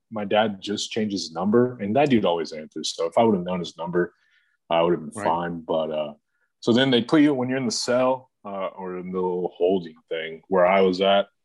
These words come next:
Speaker 1: in Grand Prairie, there was, like, four phones on the wall, and they're, like, they're only running from certain times, but, like,
Speaker 2: Right.
Speaker 1: what I didn't know then is, uh, they were like, "Yeah, they only work for landlines."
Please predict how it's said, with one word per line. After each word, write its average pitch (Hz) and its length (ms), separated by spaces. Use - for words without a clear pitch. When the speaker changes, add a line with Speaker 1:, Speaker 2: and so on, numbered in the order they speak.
Speaker 1:
in 87 160
Grand 87 260
Prairie, 90 480
there 95 120
was, 95 120
like, 80 140
four 104 380
phones 95 320
on 87 100
the 85 80
wall, 82 380
and 85 180
they're, 87 140
like, 80 260
they're 127 240
only 131 240
running 110 380
from 95 160
certain 98 280
times, 95 400
but, 90 140
like, 82 320
Speaker 2:
Right. 104 220
Speaker 1:
what 123 80
I 131 100
didn't 170 240
know 143 200
then 110 520
is, 90 600
uh, 87 400
they 107 180
were 113 100
like, 92 260
"Yeah, 104 200
they 92 100
only 110 180
work 107 200
for 80 120
landlines." 156 800